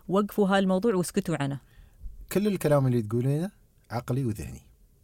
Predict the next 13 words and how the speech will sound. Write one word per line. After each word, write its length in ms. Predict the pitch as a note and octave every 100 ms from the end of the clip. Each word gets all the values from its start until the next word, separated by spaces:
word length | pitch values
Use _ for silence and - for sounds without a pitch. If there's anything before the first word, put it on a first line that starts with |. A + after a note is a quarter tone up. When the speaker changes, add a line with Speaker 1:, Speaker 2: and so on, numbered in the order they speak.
| _
Speaker 1:
نعم. 300 | E3 C#3+ D#3 -
Speaker 2:
لذلك 420 | A2 A2+ C#3+ C#3 C#3
نحن 160 | C3
لازم 220 | B2 A2+
نتعامل 340 | A2 A2+ A#2+ A2+
مع 200 | G#2+ G#2+
أفكارنا. 460 | G#2 A2+ G2+ D2 - - _ -
Speaker 1:
مهم. 300 | D#3+ D#3 D3+ - -
Speaker 2:
يعني 180 | A#2+ D3+
خلينا 340 | E3+ D#3+ B2+
نعطي 240 | G2+ E2 D#2+
مثال. 300 | C#2 - - _ -
Speaker 1:
نعم. 240 | E3 C3